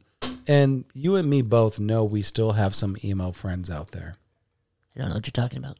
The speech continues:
Speaker 1: I mean,
Speaker 2: <laughs>
Speaker 1: a-, aside from the lovely Miss Stitch, we, we have people out there.
Speaker 2: First of all, you got, that's, that's putting it lightly, saying, assuming I have friends. So,
Speaker 1: Monkey, you know good and well you have friends. Anyways, you know what?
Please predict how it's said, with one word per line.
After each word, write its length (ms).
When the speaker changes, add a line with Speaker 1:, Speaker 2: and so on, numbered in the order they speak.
Speaker 1:
I 80
mean, 280
Speaker 2:
<laughs> 40
Speaker 1:
a-, 280
aside 320
from 160
the 80
lovely 320
Miss 200
Stitch, 440
we, 160
we 220
have 260
people 320
out 220
there. 220
Speaker 2:
First 200
of 60
all, 60
you 100
got, 160
that's, 300
that's 320
putting 400
it 200
lightly, 380
saying, 400
assuming 500
I 140
have 200
friends. 540
So, 260
Speaker 1:
Monkey, 240
you 140
know 140
good 120
and 120
well 120
you 100
have 140
friends. 320
Anyways, 680
you 120
know 100
what? 280